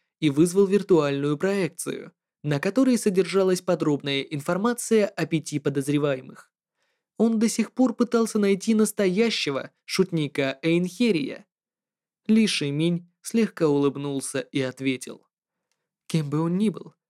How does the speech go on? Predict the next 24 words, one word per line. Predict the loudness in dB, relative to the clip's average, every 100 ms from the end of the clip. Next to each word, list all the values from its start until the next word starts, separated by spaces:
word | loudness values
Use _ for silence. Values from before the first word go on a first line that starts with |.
| _
я | 0 0
знаю, | 0 0 0 -2
что | -2
он | -2 0
обязательно | -2 -2 -2 0 -2 0
будет | -2 -2 -4
участвовать | -4 -8 -4 -4 -2
в |
большом | -4 -6 -6 -6 -4
турнире». | -4 -2 -4 -8 -12 _ _ _ _ _ _ _ _
«Ха, | -4 -4 -6 -14 _ _ _
брат | 0 2 4
Ли, | 2 2 0 -8 _ _ 0
будь | 2 4
я | 2 0
на | 0
твоем | 2 2 2
месте, | 2 2 0 2
то | 2
непременно | 2 0 0 -2 -2
прикончил | -2 0 2 2 0 2
бы | 2
этого | 2 0
мерзавца | 0 0 0 -2 -2 -6 -8